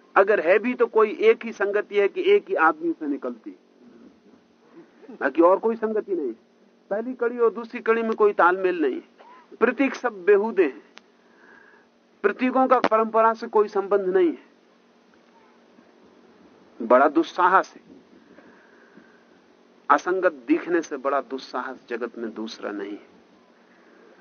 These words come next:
इसलिए असंगत होने का दुस्साहस केवल वही कर सकता है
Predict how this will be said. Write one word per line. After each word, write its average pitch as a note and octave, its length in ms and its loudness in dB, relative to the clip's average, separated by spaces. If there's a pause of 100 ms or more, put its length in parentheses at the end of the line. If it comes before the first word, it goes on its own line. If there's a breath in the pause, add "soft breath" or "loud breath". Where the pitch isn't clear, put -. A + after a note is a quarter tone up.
(1700 loud breath)
इसलिए - 360 -2
असंगत G3+ 460 0
होने F#3 320 4
का F#3 140 2
दुस्साहस F#3 600 -2
केवल F3 280 -2
वही C#3 240 -2
कर F3+ 220 0
सकता D3 400 -6
है C3 180 -6